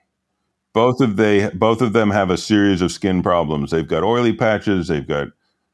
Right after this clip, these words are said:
scaly patches, they've got some things that they tried to fix and never quite got better.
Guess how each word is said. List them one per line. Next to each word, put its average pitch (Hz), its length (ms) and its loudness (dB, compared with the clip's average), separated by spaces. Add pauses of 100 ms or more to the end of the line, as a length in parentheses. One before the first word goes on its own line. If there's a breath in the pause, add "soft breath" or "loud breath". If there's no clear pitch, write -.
(120)
scaly 147 640 -2
patches, 104 800 2
they've 82 220 -2
got 78 240 -2
some 104 340 0
things 95 440 -2
that 85 140 -4
they 107 120 -2
tried 104 420 -2
to 95 80 -2
fix 98 360 -4
and 78 140 -4
never 95 220 -2
quite 92 240 -4
got 87 300 -2
better. 80 520 -2